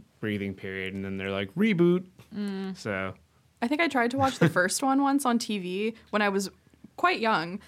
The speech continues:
Speaker 3: um, as, like, a bit of a ch-
Speaker 2: Saw?
Speaker 3: yeah,
Speaker 2: Yeah.
Speaker 3: like, Saw one. As, like, a ch-, I saw it on T V and I was like, "You know what? I'm gonna see if I can, like, get through any of this,"
Speaker 2: Mm-mm.
Speaker 3: because there's a lot of, like, um, gore that just makes me kind of, like, panic and have to change the channel. Um,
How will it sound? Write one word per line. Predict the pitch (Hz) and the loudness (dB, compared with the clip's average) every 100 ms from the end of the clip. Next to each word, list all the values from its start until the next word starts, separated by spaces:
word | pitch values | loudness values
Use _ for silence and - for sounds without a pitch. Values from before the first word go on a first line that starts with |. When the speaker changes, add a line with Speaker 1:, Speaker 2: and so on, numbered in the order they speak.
| - - | -20 2
Speaker 3:
um, | 208 190 185 | 4 4 2
as, | 196 196 | -4 -2
like, | 202 | -2
a | |
bit | 220 | 0
of | 226 | 0
a | |
ch- | 180 | 0
Speaker 2:
Saw? | 214 196 220 - | 2 2 -2 -8
Speaker 3:
yeah, | - 226 180 | 2 4 4
Speaker 2:
Yeah. | 165 | 4
Speaker 3:
like, | 196 196 | 2 2
Saw | 240 214 | 4 4
one. | 196 196 165 | 4 2 2
As, | 165 196 208 | 0 0 2
like, | 208 | 2
a | 208 | -2
ch-, | 202 - - | -4 -6 -4
I | |
saw | 202 220 220 | 2 4 6
it | |
on | 208 | 4
T | 202 | 0
V | 202 196 | -2 -2
and | |
I | 185 | -2
was | 185 | -4
like, | 185 | -6
"You | 202 | -2
know | 220 | 0
what? | 214 226 - - _ | 2 -2 -6 -20 _
I'm | 208 | -2
gonna | 202 | 2
see | 247 | 2
if | 233 | 2
I | 214 | 2
can, | 220 | 2
like, | 202 190 | 0 0
get | 202 - | -4 -2
through | 202 | -6
any | 190 190 185 | -2 -2 -2
of | 170 | -4
this," | 185 170 175 | -4 -4 -4
Speaker 2:
Mm-mm. | 202 | -2
Speaker 3:
because | 196 208 190 190 | 2 4 4 4
there's | 208 | 2
a | 208 | 4
lot | 208 | 4
of, | 226 | 2
like, | 226 214 - - | 2 0 0 -4
um, | 196 185 180 175 170 180 | 0 0 0 -6 -8 -4
gore | 180 180 175 | 0 2 2
that | 175 170 | 0 -4
just | 196 - | -6 -6
makes | 175 - | -6 -6
me | |
kind | 175 175 | -8 -6
of, | 165 165 | -6 -4
like, | 170 - 185 170 | -6 -6 -14 -12
panic | 185 170 180 | -8 -6 -4
and | 180 | -4
have | 175 | -6
to | 165 | -8
change | - 165 | -8 -8
the | 170 | -8
channel. | 170 165 175 220 - - - - | -10 -4 -4 -4 -10 -20 -20 -6
Um, | - 202 180 175 165 160 | 0 2 2 0 -6 -14